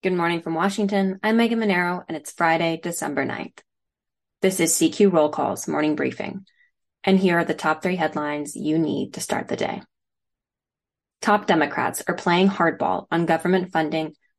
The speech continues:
with just over a week before the current spending resolution expires. House Appropriations Chair Rosa DeLauro told reporters Thursday that she's not currently drafting a stopgap funding extension.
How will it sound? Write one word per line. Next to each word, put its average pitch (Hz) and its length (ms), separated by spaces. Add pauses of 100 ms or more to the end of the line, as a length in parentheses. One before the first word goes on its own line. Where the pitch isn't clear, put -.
with 156 120
just - 280
over 180 200
a 202 100
week 196 320
before 160 240
the 156 80
current - 380
spending 160 360
resolution 151 640
expires. 113 800 (1120)
House 190 240
Appropriations 180 640
Chair 165 200
Rosa 156 280
DeLauro 165 440
told 170 260
reporters 202 440
Thursday 160 560 (320)
that 175 100
she's 180 200
not 185 200
currently 202 320
drafting 160 480
a - 60
stopgap 165 560
funding 185 300
extension. - 680